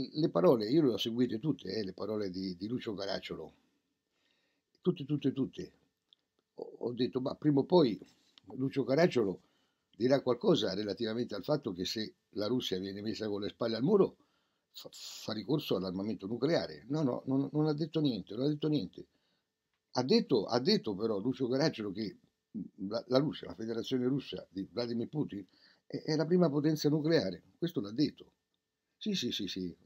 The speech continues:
Ascolterete le sue parole, eh, ascolterete le sue parole. È, è la prima potenza nucleare.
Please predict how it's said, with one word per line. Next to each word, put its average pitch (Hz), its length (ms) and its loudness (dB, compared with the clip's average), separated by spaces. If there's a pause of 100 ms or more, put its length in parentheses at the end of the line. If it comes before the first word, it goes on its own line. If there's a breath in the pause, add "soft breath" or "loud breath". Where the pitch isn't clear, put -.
(160)
Ascolterete 180 580 4
le 101 100 -6
sue 127 180 0
parole, 101 360 -2
eh, 113 100 0
ascolterete 135 540 -2
le 92 80 -8
sue 117 180 -4
parole. 156 340 0 (580)
È, - 220 -6
è 143 80 -2
la 143 100 4
prima 170 260 4
potenza 147 380 0
nucleare. 147 560 0